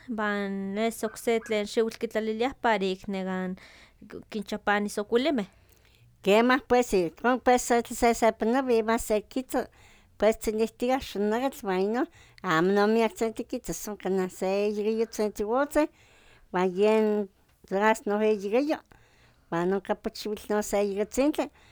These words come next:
Speaker 2: Tos kemah, wan hasta tik-, onkah, pero kan es, ayekmo mero onkah ipasotl. Tlami nitlapoyo tikuatihtipitzines, wan tikontlalis iwan maposoka,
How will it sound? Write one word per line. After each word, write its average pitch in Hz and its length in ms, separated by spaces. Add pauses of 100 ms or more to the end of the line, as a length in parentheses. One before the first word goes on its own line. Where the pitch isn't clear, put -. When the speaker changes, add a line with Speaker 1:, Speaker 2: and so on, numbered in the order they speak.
(240)
Speaker 2:
Tos 269 260
kemah, 285 500
wan 220 280
hasta 196 320 (240)
tik-, - 160 (100)
onkah, 254 480
pero 196 140
kan 202 240 (160)
es, 277 140
ayekmo 220 380
mero 226 300
onkah 226 220
ipasotl. 226 480 (420)
Tlami 269 420
nitlapoyo 226 600 (580)
tikuatihtipitzines, 214 1300
wan 202 160
tikontlalis 208 720
iwan 214 280
maposoka, 214 600